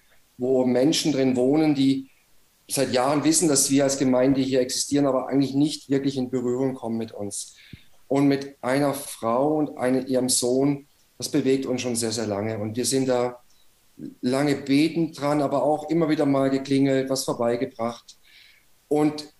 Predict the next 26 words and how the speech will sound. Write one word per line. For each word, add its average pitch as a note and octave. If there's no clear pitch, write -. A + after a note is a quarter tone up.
ich D3
empfinde E3
gerade D#3
in C#3
diesem C#3+
letzten C#3+
Jahr, C3+
da C3+
wächst B2
et-, -
etwas. A2+
Also A2+
ich B2+
habe C3+
mich, C3+
ich, -
ähm, A#2+
treffe D3
mich C3+
mit C3+
ihrem B2+
Sohn, C3+
der B2+
ist B2
Anfang C3
zwanzig, C3+